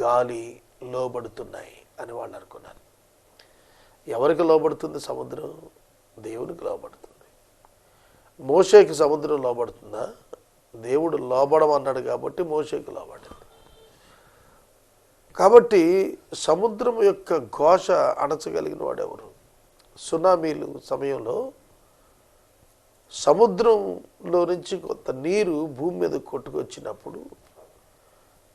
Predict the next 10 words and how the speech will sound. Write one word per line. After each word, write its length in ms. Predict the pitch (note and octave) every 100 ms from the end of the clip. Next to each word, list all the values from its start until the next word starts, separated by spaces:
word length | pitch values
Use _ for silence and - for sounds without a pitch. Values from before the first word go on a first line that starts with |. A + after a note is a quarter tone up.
| _ - - A#2
భయంకరమైన 760 | - G3+ A#3 F#3 B3+ A#3+ A#3 G#3
దృశ్యాలు 500 | D3+ D#3 - D#3+ -
మనందరి 440 | B2+ B2 B2 C3
మదిలో 340 | B2 A#2+ A2
ఉన్నాయి. 360 | F#2+ F2+ - - _ _ _ _ _ _ _ _ _ _ _ _ _ _ _ _ _ -
ఆ 140 | D3 D3
ఘోషను 640 | B2 - G3 B3 C#4 A#3+
చల్లార్చగలిగిన 800 | A3+ D#3 D#3+ F#3 D#3 D#3 D#3 -
వాడు 180 | - C3
ఎవరు? 260 | D3 -